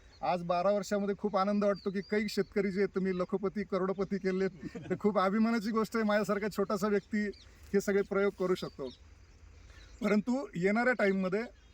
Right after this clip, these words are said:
मला असं जाणवतं की, अ, दिपोळीच्या नंतर सगळे अंदाज क्लिअर होतात. तर दिपोळीच्या नंतर सगळे अंदाज क्लिअर होतात. मागच्या,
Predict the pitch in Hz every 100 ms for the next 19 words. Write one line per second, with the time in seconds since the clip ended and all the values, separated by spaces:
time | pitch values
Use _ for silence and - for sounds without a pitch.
0 | - 165 196 226 - 214 190 170 175 202
1 | 208 262 285 - - - - - - -
2 | 156 170 180 151 190 226 240 226 233 226
3 | 226 - 214 208 202 202 - 202 202 139
4 | - 117 - - - - 160 151 180 196
5 | 202 202 196 202 190 190 196 175 170 -
6 | 170 156 143 175 - - - - - -
7 | - 175 185 - 226 233 247